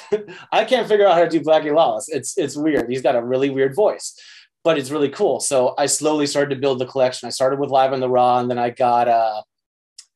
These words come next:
think the next one I got might have been one of the newer ones. I got Babylon, and I, and then eventually when I got the first one, that was what sealed it for me. That, this was the record that sealed the deal, like you.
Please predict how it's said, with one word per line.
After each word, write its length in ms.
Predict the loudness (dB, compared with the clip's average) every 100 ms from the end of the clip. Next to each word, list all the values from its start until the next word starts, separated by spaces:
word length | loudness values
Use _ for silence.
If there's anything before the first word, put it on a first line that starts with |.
| _
think 220 | -10 -6
the 80 | -2
next 300 | 0 0 -2
one 160 | -2
I 80 | -2
got 380 | 0 0 0 -4
might 180 | -4 -4
have 120 | -4
been 200 | -4 -4
one 100 | -8
of 60 | -10
the 80 |
newer 200 | -8 -8
ones. 200 | -8 -6
I 60 | -2
got 180 | -2 0
Babylon, 560 | -2 2 2 2 -2 -10 _ -20 _ _
and 400 | -4 0 0 0
I, 160 | -4 -4 _ -8
and 100 | -4
then 80 | -2
eventually 380 | -2 -2 -4
when 160 | -2 0
I 80 | 2
got 260 | 2 2
the 100 | -2
first 340 | -2 0 0 -2
one, 260 | -6 0
that 180 | 0 2
was 140 | 0 -2
what 120 | -4
sealed 300 | -2 -2 -2
it 100 | -10
for 100 | -18
me. 120 | -10
That, 300 | -6 -4 -4
this 160 | -4 -2
was 160 | -4
the 100 | 0
record 240 | 0 0 -2
that 120 | -4
sealed 200 | -4 -6
the 60 | -4
deal, 200 | -4 -2
like 200 | -4 -2
you. 200 | -4